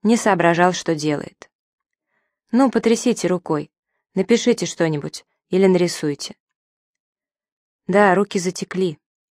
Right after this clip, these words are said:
Несколько часов в наручниках, руки за спиной. У кого угодно затекут руки.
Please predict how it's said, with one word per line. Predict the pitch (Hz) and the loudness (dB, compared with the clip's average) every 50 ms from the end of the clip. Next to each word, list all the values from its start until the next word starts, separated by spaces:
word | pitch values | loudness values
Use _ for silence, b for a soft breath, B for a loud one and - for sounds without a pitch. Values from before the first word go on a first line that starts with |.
| _ _ _ _ _ _ _ _ _ _ | _ _ _ _ _ _ _ _ _ _
Несколько | - 214 247 - - 240 208 - 208 | 0 0 0 0 0 -2 -2 -2 -4
часов | - - - - - 202 202 | -8 -8 -8 -4 -4 -4 -2
в | - | 0
наручниках, | 202 196 180 180 196 214 - - - 196 180 - 175 175 - - - | 0 2 2 2 0 -2 -4 -4 -4 -4 -4 -4 -6 -8 -8 -10 -6
руки | 190 185 196 190 - 185 | -4 -2 -2 -2 -4 -4
за | 156 156 | -6 -6
спиной. | 156 - - - 165 165 165 180 190 190 185 _ _ _ _ _ _ _ _ _ _ _ _ | -8 -10 -8 -6 -4 -2 -2 -2 -2 -4 -6 _ _ _ _ _ _ _ _ _ _ _ _
У | - | -8
кого | - - 214 220 233 233 | -2 0 4 4 6 6
угодно | 214 180 175 226 247 196 196 180 | 6 4 4 4 4 4 2 2
затекут | 165 170 - - 165 - 170 170 - | 0 -2 -6 -8 -4 -4 -4 -2 -2
руки. | 170 175 170 - - - - - | -2 -2 -4 -4 -8 -14 -18 -18